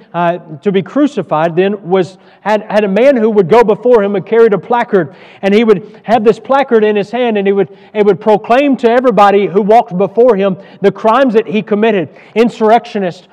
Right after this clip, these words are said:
robber, or, or some other title that would, uh, would, uh, the, the accused would be guilty of. And as he carried the cross to the execution spot, uh, everyone would know why this man was being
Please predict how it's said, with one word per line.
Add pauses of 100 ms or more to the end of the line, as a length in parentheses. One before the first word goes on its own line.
(140)
robber, (260)
or,
or
some
other
title
that
would, (280)
uh, (280)
would,
uh, (240)
the,
the
accused
would
be
guilty
of. (220)
And
as
he (240)
carried
the
cross (100)
to
the
execution
spot, (220)
uh, (280)
everyone
would
know
why
this
man
was
being